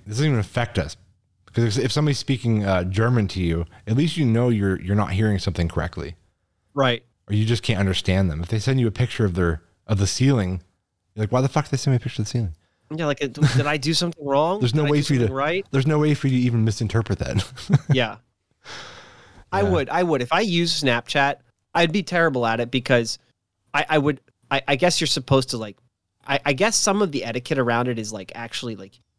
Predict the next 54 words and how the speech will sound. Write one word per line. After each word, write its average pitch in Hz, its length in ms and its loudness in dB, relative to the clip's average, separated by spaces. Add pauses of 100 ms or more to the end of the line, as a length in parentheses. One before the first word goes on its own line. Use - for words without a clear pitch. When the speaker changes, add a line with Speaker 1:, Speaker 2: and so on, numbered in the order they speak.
(140)
Speaker 2:
making 127 340 2
sure 123 260 0
that 113 140 -4
you, 113 240 -10
you 117 120 -8
know, 107 80 -10
you 107 120 -12
get 123 180 -6
back 175 240 2
to 135 100 -6
people. - 260 -4
If 113 60 -6
someone 110 220 -4
snaps - 380 -6
you, 120 80 -4
you're 127 100 -4
supposed 117 240 -8
to - 40 -2
snap 113 300 -2
'em 147 100 -2
back 160 380 0
and 110 120 -14
all 117 120 -8
of 123 60 -8
that. 120 120 -12 (180)
I'd 285 160 4
be 330 80 -2
terrible 262 400 0
at 117 100 -2
it 120 60 -2
'cause - 120 -4
I'd 139 80 2
be 143 100 0
like, 131 160 2
"Okay, 135 180 0
that's 123 200 0
cool," 120 200 0
and 117 100 0
I'd 117 80 -4
put 123 120 -6
the - 60 -14
phone 127 300 2
down. 95 260 -14 (460)
Speaker 1:
Yeah. 87 280 2 (300)
Oh, 139 60 0
I 143 120 2
finally 175 320 0
Speaker 2:
Right. 113 80 0
Speaker 1:
learned 113 180 2
a 101 60 0
couple 90 260 0
years 104 220 2
ago 76 180 -2
what 78 260 -4